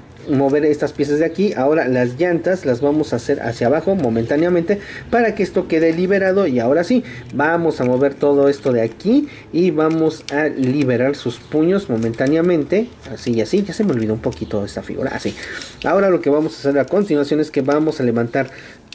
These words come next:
toda esta, no es cierto, no, esta sección de aquí, ¿no? Vamos a abrir estos paneles de aquí que forman parte de la cabina y ahora sí todo esto lo vamos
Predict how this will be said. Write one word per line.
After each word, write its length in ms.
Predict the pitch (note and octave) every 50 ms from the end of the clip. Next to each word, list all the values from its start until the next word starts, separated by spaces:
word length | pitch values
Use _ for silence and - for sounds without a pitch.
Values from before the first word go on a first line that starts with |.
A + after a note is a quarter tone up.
| - -
toda 540 | - C3+ D3 D3+ D#3 D#3 D#3 D3 C#3+ C3+ C3+
esta, 440 | C#3+ - - E3 D3 C3 A#2 G#2 -
no 80 | A2
es 60 | G#2+ -
cierto, 200 | A#2 - - D3+
no, 100 | C3+ A#2
esta 200 | A#2 - A#2 G#2+
sección 280 | A#2+ A2+ - - A2+ G#2+
de 60 | A2
aquí, 180 | G2+ - - A2
¿no? 240 | G2+ G#2+ C#3+ G3+ - - - - - - -
Vamos 380 | - B2+ C#3+ D#3+ E3+ E3+ - -
a 20 |
abrir 240 | B2+ A#2+ C3 C#3+ - -
estos 300 | C3+ C#3 D3 C#3+ - A#2+
paneles 400 | - - C3+ C#3 C3+ B2 A#2 G#2+
de 80 | A2 G#2+
aquí 420 | G2 - - F3 A#3 C#4 C#4+ G#3+ -
que 120 | - A#2 A2+
forman 300 | - B2+ B2+ B2 A#2+ A#2+
parte 240 | B2 A#2 - - A#2
de 100 | A#2+ D#3+
la 160 | A#3 B3 -
cabina 360 | - D3+ C#3+ C#3+ C3+ D3 F3 F3+ - - - - -
y 60 | A#2
ahora 100 | B2 A#2
sí 140 | - B2+ A#2+
todo 320 | A#2+ D3+ D3 E3 E3+ E3+
esto 180 | D#3+ E3 F3+ D#3
lo 100 | C#3 C3
vamos 380 | C3 C3+ C#3 D3+ C#3+ - -